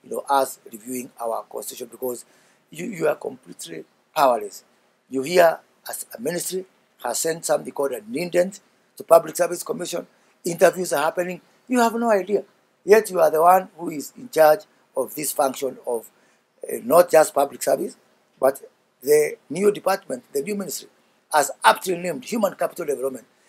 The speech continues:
Let me assure you, as we speak, that human capital development is just a theory until we look at this issue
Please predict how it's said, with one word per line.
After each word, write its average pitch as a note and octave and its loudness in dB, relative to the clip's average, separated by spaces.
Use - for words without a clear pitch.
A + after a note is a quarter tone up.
Let G#3+ 2
me D4+ 4
assure D#3 2
you, C#3+ -4
as C#3+ -4
we D3+ -10
speak, - -6
that F3+ 2
human F3 -4
capital D#3+ -4
development C3+ -2
is - -6
just C#3+ -2
a B2+ -2
theory A2 -6
until D3 -6
we C3 -6
look D3+ -6
at A#2 -4
this - -12
issue - -10